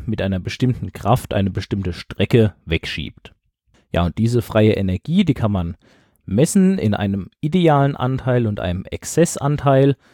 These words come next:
Der ideale Anteil ist dabei der Anteil der freien Energie, der da wäre, wenn alle Teilchen in unserem System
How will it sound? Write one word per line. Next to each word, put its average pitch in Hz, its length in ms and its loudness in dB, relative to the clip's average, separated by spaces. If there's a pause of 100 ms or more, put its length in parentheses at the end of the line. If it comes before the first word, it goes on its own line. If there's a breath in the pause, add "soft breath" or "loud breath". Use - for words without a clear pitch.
(260 soft breath)
Der 98 220 -2
ideale 147 580 2
Anteil 120 460 0
ist - 240 -4
dabei 98 500 2 (520)
der 113 200 4
Anteil 127 380 2
der 113 120 4
freien 110 380 0
Energie, 120 640 -4 (460)
der 98 180 2
da 101 360 -2
wäre, 120 340 2
wenn 98 220 0
alle 135 300 4
Teilchen 143 560 0
in 123 140 -4
unserem 113 380 0
System 127 640 0